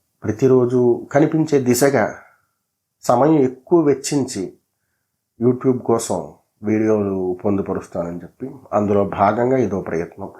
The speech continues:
పీఠానికి సంబంధించిన విధులన్నీ సంపూర్ణంగా ఉగాది నుంచి ప్రకటించబడతాయి, నిర్వహించబడతాయి. ఈ లోపల అప్పుడప్పుడు ఒక మంచి విషయాన్ని తీసుకుని మీ ముందుకు వస్తూ ఉంటాను.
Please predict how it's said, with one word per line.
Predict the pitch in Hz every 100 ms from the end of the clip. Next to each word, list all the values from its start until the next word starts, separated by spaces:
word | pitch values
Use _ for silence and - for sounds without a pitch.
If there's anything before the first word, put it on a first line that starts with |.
| _ _ _ _ _ -
పీఠానికి | 117 113 120 107
సంబంధించిన | 110 107 107 104
విధులన్నీ | 101 104 110 107 127 147 -
సంపూర్ణంగా | 107 117 - 139 127 123 120 117 117 98
ఉగాది | 95 113 117 107
నుంచి | 98 98 - 107 110 -
ప్రకటించబడతాయి, | 98 - 92 90 87 90 90 92 113
నిర్వహించబడతాయి. | 107 85 85 85 80 76 71 85 87 - _ _ _ -
ఈ | 101
లోపల | 107 101 110
అప్పుడప్పుడు | 101 104 98 104 98 - - _ _
ఒక | 85 90
మంచి | 87 98 107 117
విషయాన్ని | 104 - 101 92 87
తీసుకుని | 92 - 92
మీ | 90
ముందుకు | 87 87 -
వస్తూ | 82 - 90
ఉంటాను. | 85 80 80